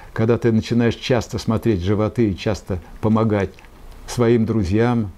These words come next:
знакомым или знакомым моих друзей, и ты видишь, как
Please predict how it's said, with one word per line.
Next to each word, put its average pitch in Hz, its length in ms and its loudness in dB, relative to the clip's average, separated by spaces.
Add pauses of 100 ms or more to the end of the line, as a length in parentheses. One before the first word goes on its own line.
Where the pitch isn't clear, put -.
(160)
знакомым 110 800 2 (760)
или 104 260 2 (260)
знакомым 117 580 2
моих 110 400 2
друзей, 110 580 2 (640)
и 95 60 -4
ты 113 160 -2
видишь, 120 340 0
как 123 200 -2